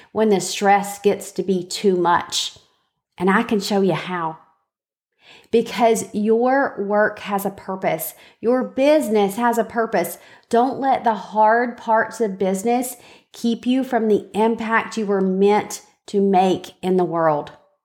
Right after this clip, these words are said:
Next Wednesday, I'm hosting a live training that you need to be there for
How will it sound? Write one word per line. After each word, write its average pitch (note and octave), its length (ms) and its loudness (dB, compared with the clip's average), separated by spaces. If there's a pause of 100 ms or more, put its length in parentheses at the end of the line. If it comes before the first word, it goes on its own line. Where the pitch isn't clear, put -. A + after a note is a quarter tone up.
(360)
Next G#3+ 500 0
Wednesday, G#3 560 2
I'm G3 160 0
hosting G3 680 2
a F#3 80 -2
live F3+ 400 0
training F#3+ 420 0
that F3+ 140 -2
you G#3 420 0
need G3+ 360 4
to G3+ 80 -2
be G3 180 2
there F#3 200 2
for E3 480 -2